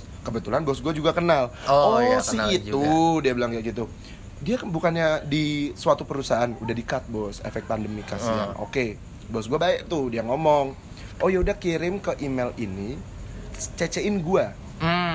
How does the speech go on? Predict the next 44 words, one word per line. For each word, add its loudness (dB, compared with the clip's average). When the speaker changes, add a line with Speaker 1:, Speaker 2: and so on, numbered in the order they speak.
Speaker 1:
Hmm, 0
udah 2
baik 8
tuh, 4
berarti, 2
eh, 2
rekomendasi 0
dari 4
dia 8
otomatis 6
Speaker 2:
Ah, 6
Speaker 1:
kan. 8
Speaker 2:
iya, 6
iya, 4
benar. 2
Speaker 1:
Udah 8
enak 2
tuh -2
sebenarnya 2
langkah 6
Speaker 2:
Enak 4
Speaker 1:
itu 4
tuh, -2
Speaker 2:
ya? 6
Speaker 1:
udah 4
enak 0
Speaker 2:
Udah 6
Speaker 1:
banget. 8
Speaker 2:
direkomendasiin 2
Speaker 1:
Bener. 6
Speaker 2:
sama 0
manajer -2
langsung. -4
Speaker 1:
Cecein 0
gua, 2
udah 0
Speaker 2:
Hmm. 4
Speaker 1:
enak 2
kan, 6
jadi 0
nggak 4
ngirim 2
ke 0
manajer 0